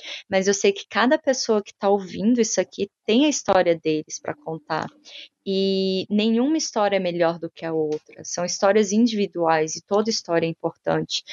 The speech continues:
E isso eu aprendi muito aqui a ouvir também. E a pegar um pouquinho dessas experiências que eu escuto e ver o que que eu posso agregar pra mim.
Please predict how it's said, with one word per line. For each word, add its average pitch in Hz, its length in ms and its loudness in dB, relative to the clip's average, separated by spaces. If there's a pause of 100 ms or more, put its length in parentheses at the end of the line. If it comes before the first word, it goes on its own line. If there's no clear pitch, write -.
(260)
E 190 140 -2
isso 190 180 0
eu 196 40 4
aprendi 202 380 -2
muito 220 480 4
aqui 202 600 -2 (100)
a 185 160 -4
ouvir 208 560 0
também. 165 400 -10 (440)
E 190 80 2
a 175 60 4
pegar 202 360 2
um 214 80 2
pouquinho 247 540 0
dessas 226 320 0
experiências 196 600 -4
que - 100 -2
eu 185 60 2
escuto 208 800 -2
e 196 60 2
ver 196 120 -2
o 196 60 2
que 247 220 -6
que - 100 -2
eu 247 60 2
posso 196 300 -2
agregar 170 460 -4
pra 160 140 -4
mim. 160 280 -6